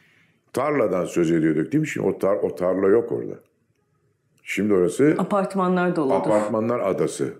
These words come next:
Speaker 1: orası. Devasa apartmanlar. Demek ki değişmiş. E, orası değişiyor. Sen de değişeceksin.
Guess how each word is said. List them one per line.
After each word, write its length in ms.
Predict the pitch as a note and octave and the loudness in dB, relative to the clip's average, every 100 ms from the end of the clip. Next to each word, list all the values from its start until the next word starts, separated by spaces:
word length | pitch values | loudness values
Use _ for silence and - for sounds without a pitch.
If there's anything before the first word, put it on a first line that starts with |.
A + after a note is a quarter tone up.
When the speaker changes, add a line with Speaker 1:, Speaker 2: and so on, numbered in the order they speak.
| - | -14
Speaker 1:
orası. 340 | C2+ B1 - - - _ - | -14 -14 -16 -20 -20 _ -8
Devasa 560 | - F#2 F#2+ F2 G#2 B2 | -2 2 2 0 0 -2
apartmanlar. 800 | F2+ F#2 F2+ F2+ F2+ D2+ - G2 | 0 -2 -2 -2 -2 -2 -4 -2
Demek 260 | A2 C3+ | 0 0
ki 140 | F#3 D3+ | 0 4
değişmiş. 600 | C3+ C3+ F3+ D3+ - - _ _ _ _ _ _ _ _ _ _ _ _ _ _ | 4 2 0 -2 -6 -14 _ _ _ _ _ _ _ _ _ _ _ _ _ _
E, 40 | F2+ | 0
orası 360 | G#2+ C3+ E3+ | 2 4 2
değişiyor. 400 | D#3+ F3+ E3 G3 | 4 4 2 2
Sen 260 | F3+ C#3+ F#3+ | 2 2 2
de 120 | G3 | 2
değişeceksin. 580 | D#3 G#2+ - E2 - - | 2 0 -2 -8 -8 -20